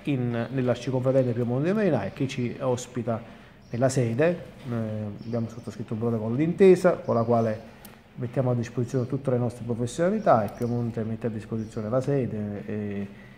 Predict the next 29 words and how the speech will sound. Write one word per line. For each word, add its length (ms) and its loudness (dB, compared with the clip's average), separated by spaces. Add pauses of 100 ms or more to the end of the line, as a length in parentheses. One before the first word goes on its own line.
(140)
e, 200 -6
e 120 -8
tante 240 -2
altre 200 -6
belle 240 -6
cose. 320 -12
E 60 -18
stamattina 420 6
siamo 240 6
proprio 220 4
qua 360 6
a 120 -2
rappresentarlo 680 2
con 180 -2
Gianfranco 440 0
Wusburger, 720 0 (160)
eh, 300 0
commissario 400 -2
arcivescovile, 920 0 (720)
che 140 -4
ci 100 -2
parlerà 300 6
anche 180 4
di 80 4
quelli 200 6
che 100 2
sono 380 -2
i 120 2
progetti 720 -2